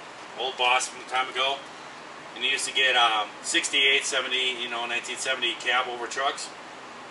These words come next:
and he would use this stuff on certain stuff. And I tell you what, he'd take it to shows and everything else, his trucks, and he'd win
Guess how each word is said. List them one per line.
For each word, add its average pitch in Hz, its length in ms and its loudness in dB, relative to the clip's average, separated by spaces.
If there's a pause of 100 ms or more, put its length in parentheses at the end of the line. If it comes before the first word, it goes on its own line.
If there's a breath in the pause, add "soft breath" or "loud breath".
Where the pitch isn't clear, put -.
(140)
and 123 200 4
he 143 120 4
would 156 140 0
use 170 200 0
this 165 140 -2
stuff 113 240 -2
on 107 160 -2
certain 104 260 -6
stuff. - 380 -4 (120)
And 107 240 0
I 110 40 -2
tell 127 160 -4
you 131 80 -4
what, 143 100 -2
he'd 120 160 -4
take 127 160 -4
it 123 80 -8
to 117 100 -6
shows 139 560 0
and 131 80 -4
everything 135 280 -2
else, 143 220 -2
his - 100 -6
trucks, 151 340 -4
and - 80 -6
he'd 175 220 -4
win - 140 -4